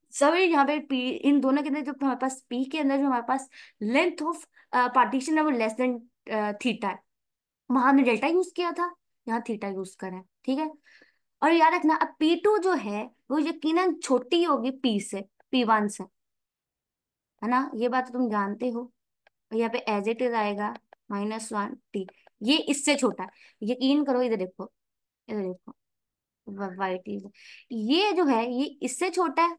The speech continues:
और ये पूरी की जो पूरी है, वो इससे छोटी है, because पी एस टू जो है, वो यकीन करो छोटी है पी एस पी की। क्यों? क्योंकि पी वन पहले पार्टीशन ली हमने ए और B की,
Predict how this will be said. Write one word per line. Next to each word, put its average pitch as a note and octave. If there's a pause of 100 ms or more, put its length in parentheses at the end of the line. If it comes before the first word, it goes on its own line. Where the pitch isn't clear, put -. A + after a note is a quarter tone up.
और D4+
ये F4
पूरी F4+
की G#4
जो F4+
पूरी C4+
है, D4
वो C#4+
इससे A#3
छोटी F#3+
है, G3 (680)
because C4 (420)
पी C4+ (920)
एस C4
टू C#4+
जो C4
है, A3
वो C4+ (840)
यकीन C#4+
करो B3+ (180)
छोटी C4
है C4 (260)
पी A#3 (120)
एस G#3+ (480)
पी A3
की। F3+ (120)
क्यों? A4
क्योंकि -
पी C#4+
वन F#4 (240)
पहले C#4+
पार्टीशन D4
ली C#4+
हमने C#4+
ए B3+
और C4
B A#3
की, B3+